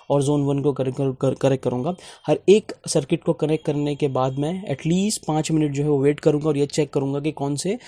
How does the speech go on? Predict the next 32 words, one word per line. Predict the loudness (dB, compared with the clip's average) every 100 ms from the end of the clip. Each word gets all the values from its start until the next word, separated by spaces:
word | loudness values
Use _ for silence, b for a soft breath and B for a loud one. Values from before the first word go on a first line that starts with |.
| B B 0 2 2 2 2
ज़ोन | 2 4 4
में | 4
मेरा, | 2 0 -4
अ, | -8 -20 -4 2 4 2
ग्राउंड | 4 2 4
फॉल्ट | 2
प्रेजेंट | 4 2 2 0
है। |
मान | 2 2
लीजिए | 2 2
मेरे | 2 2
केस | 2 0 0
में |
ज़ोन | 0 2 2
टू | 2
में | 2
प्रेजेंट | 2 0 0 -2
है, | -2 -4 -10 -4
तो |
मैं | 0 0
आपको | 0 0
एक | 0
एग्जांपल | -2 -4 -2 0 0
के | -2
जरिए | 0 0
समझाता | 0 -2 -2 -4
हूँ। | -6 B B B
ये | 0
हमारा | 0 0
एक | -2 -4
फील्ड | 0 2 2
है | 0 -2